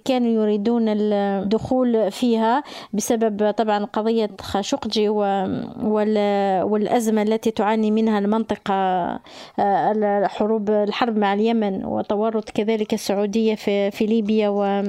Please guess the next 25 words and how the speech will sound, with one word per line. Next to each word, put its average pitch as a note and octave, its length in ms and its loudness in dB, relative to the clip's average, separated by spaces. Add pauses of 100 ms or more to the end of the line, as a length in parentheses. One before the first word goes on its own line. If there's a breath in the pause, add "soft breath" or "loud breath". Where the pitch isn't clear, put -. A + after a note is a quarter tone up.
(140)
وسوريا. G#3+ 640 0 (320)
هاي C4 500 0
كلها C4 440 2
أمور A#3+ 320 2
أدت A#3 380 0
إلى B3 180 2
تعطل A#3 460 0
ال-، G3+ 400 0
الاستراتيجية G#3+ 1120 0
الاقتصادية A3+ 720 0
والنظرة B3 360 2
الاقتصادية A3+ 760 0
الجديدة G#3+ 520 0
ل-، G3+ 400 0
للسعودية. G#3 920 0 (500)
فانخفاض A3+ 1200 0
أسعار B3+ 480 0
النفط A#3+ 600 0
في - 340 -2
الوقت B3 340 -2
الحالي A3+ 560 2
سيؤثر B3+ 560 0
سلبًا، A#3+ 380 0
لأن G#3+ 320 2
موازنة A#3 600 2